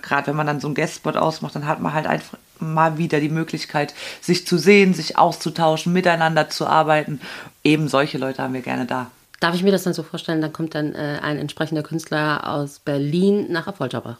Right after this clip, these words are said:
Speaker 1: Ganz genau so.
Speaker 2: Ah, <laughs> sehr
Speaker 1: Ganz
Speaker 2: gut.
Speaker 1: genau so.
Speaker 2: <laughs> Sehr gut.
Speaker 1: Oder eben auch aktuell haben wir jetzt einen, äh, einen lieben Kollegen aus Wien da, ein super, super talentierter Farbkünstler.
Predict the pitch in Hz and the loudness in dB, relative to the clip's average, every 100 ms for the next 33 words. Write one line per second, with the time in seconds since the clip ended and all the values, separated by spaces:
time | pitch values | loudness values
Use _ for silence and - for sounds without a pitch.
0 | _ - 170 - 226 214 226 277 - 208 | _ -6 -4 0 2 4 6 4 6 4
1 | - - 220 208 196 233 233 220 220 - | 2 4 4 6 6 6 4 4 2 2
2 | 208 - - - - - - - - - | -2 -2 -6 -6 -10 -12 -12 -16 -6 0
3 | 185 175 175 - - 170 180 175 180 175 | 2 2 0 -2 2 6 6 6 6 6
4 | 170 165 - 170 147 180 185 175 165 - | 4 0 0 0 2 2 0 0 -2 -4
5 | 170 165 147 160 151 175 175 170 185 170 | -4 -2 0 0 -2 -2 -2 -2 -2 0
6 | 185 175 131 156 - 170 220 208 196 196 | 0 2 2 0 -4 0 2 4 4 4
7 | 185 185 - 160 175 175 147 120 160 202 | 2 -2 -2 -4 2 2 0 -2 -4 -2
8 | 220 180 180 170 160 - 160 151 - 156 | -2 -2 -2 -4 -6 -8 -6 -6 -4 -6
9 | - 165 151 - 151 143 | -4 -10 -10 -6 -6 -6